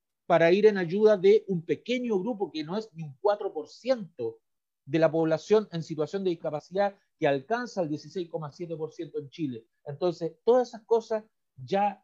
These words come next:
llegó el momento de que empecemos a cambiarlas, de que no necesitamos a Mario Kreuzberger con este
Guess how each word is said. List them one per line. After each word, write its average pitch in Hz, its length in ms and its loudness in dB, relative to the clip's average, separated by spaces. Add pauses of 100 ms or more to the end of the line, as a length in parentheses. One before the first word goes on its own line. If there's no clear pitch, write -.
(120)
llegó 151 260 -4
el 190 60 -4
momento 180 480 -6
de 170 100 -2
que 151 120 -4
empecemos 165 500 -8
a 156 80 -8
cambiarlas, 139 560 -4 (240)
de 156 140 -2
que 160 80 -2
no 170 100 -4
necesitamos 165 720 -2
a 208 60 0
Mario 202 340 0
Kreuzberger 196 760 -2
con 170 360 0
este 165 760 -4